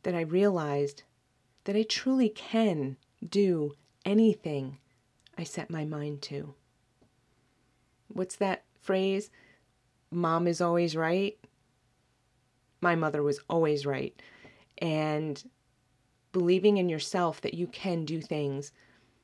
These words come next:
is something that, if you take nothing else away from this, that is the most important thing. No matter what you do,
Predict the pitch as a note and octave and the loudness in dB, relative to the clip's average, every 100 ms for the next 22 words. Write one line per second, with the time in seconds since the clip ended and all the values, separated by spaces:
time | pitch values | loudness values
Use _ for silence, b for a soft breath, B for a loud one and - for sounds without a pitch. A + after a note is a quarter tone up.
0 | b _ _ - - - F3 F#3 E3+ D#3 | b _ _ -6 -4 -2 0 0 0 0
1 | D3+ - _ _ - E3+ G3+ - G#3 F#3+ | -4 -10 _ _ -14 -6 -4 2 0 2
2 | F#3 F3+ F3+ E3+ D#3+ E3+ E3 D#3+ - D3+ | -2 0 -2 -2 -2 -2 -2 -4 -6 -4
3 | D3 C#3+ - - _ _ _ _ _ _ | -2 -2 -6 -16 _ _ _ _ _ _
4 | _ _ _ _ - _ _ _ _ _ | _ _ _ _ -20 _ _ _ _ _
5 | - F3 D#3 - - C#3+ D#3+ D3+ C#3 D#3 | 0 2 2 -2 -6 -6 -4 -2 -2 -4
6 | D3 - C#3+ D#3 C#3+ D3+ C#3 C#3 B2+ _ | -6 -2 -4 -4 -8 -6 -6 -6 -14 _
7 | _ _ _ _ _ _ _ _ _ - | _ _ _ _ _ _ _ _ _ -4
8 | F3+ F#3 E3 D3+ E3 - F#3+ G3+ F#3+ G3 | 0 2 2 2 2 0 0 0 2 4
9 | G3 G3 | 4 2